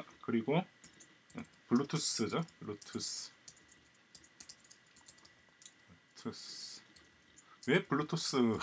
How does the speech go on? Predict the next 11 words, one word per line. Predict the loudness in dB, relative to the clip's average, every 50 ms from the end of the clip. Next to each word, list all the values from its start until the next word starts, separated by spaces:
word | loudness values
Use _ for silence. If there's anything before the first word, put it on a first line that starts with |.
| -2 -4 -6
<laughs> | -8 -8 -12 8
파란색 | 10 12 12 12 12 10 8 4
이빨이라고 | 4 8 8 8 8 8 8 6 6
이름 | 6 4 2
붙였는지 | 2 0 -2 -2 -2 -2 -4 -4 -8 -12 -14 -14 -14 -12 -12 -12 2
아시나요? | 4 4 4 6 6 6 6 4 2 -2 -4 -8 -10 -8
어. | -8 -8 -8 -14 -20 -20 -18 -16 -16 -16 -16 -18 -10 -6
자, | -6 -2
블루투스 | 0 2 2 4 6 6 6 8 8
통신을 | 6 6 8 6 4 4
통해서 | 6 6 6 4 6 6 8 8 8 8 6